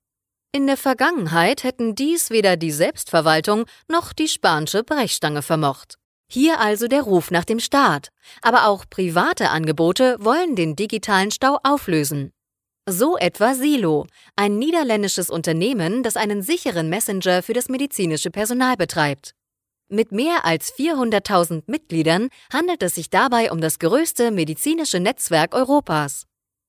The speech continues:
Auf dem Heimatmarkt nutzen siebzig Prozent der ÄrztInnen den Messenger. In Deutschland gehören die Deutsche Gesellschaft für Kardiologie und die Deutsche Gesellschaft für Innere Medizin sowie mehrere Krankenhäuser zu den Kunden.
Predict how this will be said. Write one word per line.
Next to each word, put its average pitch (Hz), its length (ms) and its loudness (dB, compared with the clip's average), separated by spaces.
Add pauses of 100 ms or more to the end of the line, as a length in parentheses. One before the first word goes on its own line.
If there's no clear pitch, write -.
(160)
Auf 240 160 -2
dem 202 260 0
Heimatmarkt 180 760 0 (140)
nutzen 208 360 -2
siebzig 247 480 -2
Prozent 214 440 -2
der 165 180 2
ÄrztInnen 180 600 0
den 254 140 2
Messenger. 165 600 -2 (560)
In 208 200 2
Deutschland 208 680 2
gehören 185 380 2
die 165 120 0
Deutsche 220 340 0
Gesellschaft 175 580 0
für 170 100 -4
Kardiologie 165 720 0 (240)
und 311 200 -4
die 285 100 -4
Deutsche 247 340 0
Gesellschaft 190 560 0
für 185 100 0
Innere 170 360 0
Medizin 196 520 -4
sowie 180 240 -2
mehrere 196 460 -4
Krankenhäuser 160 760 -2
zu - 120 -4
den 262 160 -2
Kunden. 160 540 -4